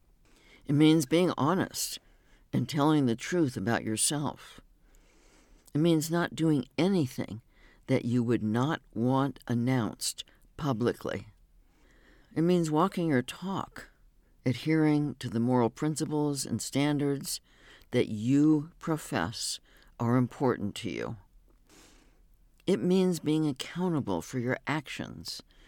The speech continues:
and taking responsibility for your feelings. A lack of integrity can have devastating effects on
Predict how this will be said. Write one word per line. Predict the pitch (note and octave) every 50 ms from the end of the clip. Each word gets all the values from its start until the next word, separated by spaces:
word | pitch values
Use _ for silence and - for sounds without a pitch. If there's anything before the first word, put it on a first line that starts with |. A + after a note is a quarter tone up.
| - - - - _
and | B2 A#2 A2
taking | - - C#3+ C3 C3 C#3 C3
responsibility | C3 A#2+ B2 B2 - - B2 A#2 A#2 A2+ - C3 G2 - C3 C#3 C3+ B2 G#2+ C#2+ D#2+ F2 F#2 - - _ _ _ _ _ - _
for | _ - - C3
your | C3 A2+ A#2+ A2+
feelings. | - - G#2+ G#2 G#2 F#2+ E2+ E2 G2+ A2+ G#2+ - - - - - - _ _ _ _ _ - - _ - - - _ _ _ _ _ _ _ _ _ _ _ _ _ _ _
A | B2+
lack | C#3+ D3 D3+ E3 F#3 G#3 G#3+ - -
of | E3+ A2+ A#2
integrity | G#2 G2+ G2+ B2 G#2+ F#2 G2 - F#2+ E2 - G2 A2+ B2+ C3 - - _ _ - - - _
can | - C#3 B2+
have | B2 B2+ B2 A#2+ G2 - - -
devastating | C#3 D#3 D#3+ C#3+ C3 A#2+ A2 - - G2+ G2+ F#2+ F#2 G#2 G#2+ G#2+
effects | G#2 F2 - - F2 C#2+ F2+ - - - - - - - - - - _ _
on | A2+ A#2 A2+ A2 A2+ A2 G#2+